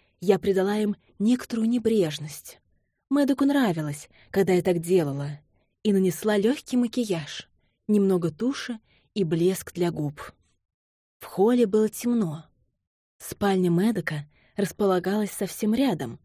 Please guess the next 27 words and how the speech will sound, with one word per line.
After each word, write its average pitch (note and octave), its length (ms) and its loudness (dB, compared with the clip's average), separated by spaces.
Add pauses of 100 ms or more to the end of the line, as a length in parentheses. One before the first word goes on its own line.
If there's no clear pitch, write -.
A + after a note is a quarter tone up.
(400)
так F#3+ 160 -4
что - 160 -6
прокрасться F3+ 720 -6
туда D#3 300 -8 (280)
незамеченной G#3 840 0 (240)
не B3 140 2
составило F#3+ 560 -2
труда. E3+ 500 -4 (640)
Проскользнув F#3 640 2
внутрь, F3+ 400 0 (400)
я G3 180 2
услышала A#3 560 -2
шум B3 240 -2
воды A3+ 340 2
в D3 100 -8
ванной D3 400 -2 (500)
и F#3+ 100 -2
с - 120 -6
улыбкой G#3 640 2
направилась D#3+ 800 0
к - 60 -12
его D#3 240 0
кровати. E3 680 -4 (640)
Всё A3+ 340 2
шло A3 220 -4
по F#3 120 0
плану. D3 500 -4